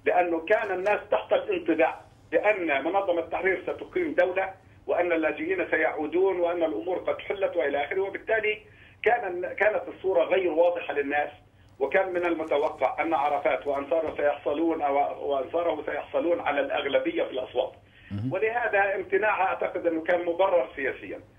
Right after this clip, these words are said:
Speaker 1: أما عام ألفين وستة كان المفروض أن تفكر في التناقض ما بين السلطة والمقاومة، لأن السلطة تعمل علنا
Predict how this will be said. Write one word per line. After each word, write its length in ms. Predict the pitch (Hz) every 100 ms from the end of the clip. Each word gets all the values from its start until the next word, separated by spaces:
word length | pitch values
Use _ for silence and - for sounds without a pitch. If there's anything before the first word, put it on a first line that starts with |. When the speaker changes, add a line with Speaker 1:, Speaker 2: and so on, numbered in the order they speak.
| - - _ 214
Speaker 1:
أما 220 | 240 214
عام 300 | 208 220 190
ألفين 300 | 165 196 180
وستة 460 | - - - 139 - - - _ _
كان 180 | 214 214
المفروض 480 | 196 180 180 196 -
أن 160 | 170
تفكر 580 | 165 165 170 - 160 156 - - - - -
في 60 | 175
التناقض 640 | - 160 175 - 165 147
ما 120 | 147
بين 240 | 147 160 143
السلطة 380 | - 156 -
والمقاومة، 640 | 131 127 120 - 117 101 - - - - - -
لأن 260 | 165 190 175
السلطة 440 | - 190 - 139
تعمل 380 | - 151 147 139
علنا 580 | 127 151 143 143 135